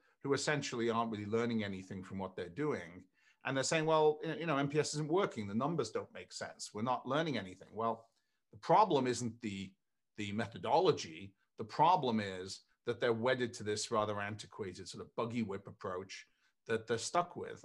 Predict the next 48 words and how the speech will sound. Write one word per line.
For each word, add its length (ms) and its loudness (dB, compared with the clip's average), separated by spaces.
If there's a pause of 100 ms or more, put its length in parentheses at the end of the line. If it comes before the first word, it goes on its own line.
And 200 -2
to 80 -6
your, 160 0
to 120 -8
your 120 0
question 440 0
directly, 380 0
Colin, 300 -4
what's, 260 -4
what's 300 -4
new? 340 -2 (480)
Well, 140 6
all 360 8
kinds 380 0
of 80 -6
data 360 -4
are 60 0
new. 200 2
We're, 180 0
we're 220 2
in 100 4
an 160 2
era 640 4 (560)
where 220 4
companies 560 -2
have 280 -4
vast 500 -4
data 280 -2
resources 520 -4
compared 360 -8
to 100 -14
where 160 -6
they 120 -10
were 160 -10
ten 240 -12
years 220 -14
ago. 280 -16 (420)
They, 120 2 (100)
they're 140 4
just 200 0
not 120 2
quite 180 2
sure 200 0
how 100 0
to 80 0
tap 260 -2
into 280 -2
them. 200 -18